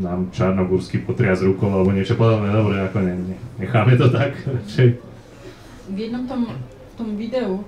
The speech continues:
Speaker 2: ktoré ste teda, eh, nakrútili, eh, s Jožom Karikom, tak tam ste tak rozoberali, že keď autor píše tieto série a píše ako rozsiahlejšie diela, tak potrebuje takú, niekedy takú, že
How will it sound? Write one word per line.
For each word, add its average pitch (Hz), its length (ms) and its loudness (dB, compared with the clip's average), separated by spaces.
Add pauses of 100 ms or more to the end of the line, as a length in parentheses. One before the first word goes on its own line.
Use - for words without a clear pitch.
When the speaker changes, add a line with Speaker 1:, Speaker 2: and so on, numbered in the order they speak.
Speaker 2:
ktoré 214 160 -10
ste 208 240 -12
teda, 190 560 -6
eh, 190 160 -4
nakrútili, 202 800 -6
eh, - 480 -16
s 190 80 -12
Jožom 208 240 -6
Karikom, 208 560 -8
tak 196 240 -10
tam 208 160 -6
ste 262 160 -12
tak 214 160 -6
rozoberali, 214 640 -6
že 196 240 -6 (320)
keď 190 160 -16
autor 233 400 -6
píše 208 320 -8
tieto 220 240 -6
série 226 720 -4 (240)
a 196 80 -14
píše 196 560 -8 (160)
ako 196 320 -4
rozsiahlejšie 208 880 -8
diela, 214 400 -10 (240)
tak 196 240 -12
potrebuje 214 560 -6
takú, 196 560 -6
niekedy 190 480 -6
takú, 190 240 -6
že 185 320 2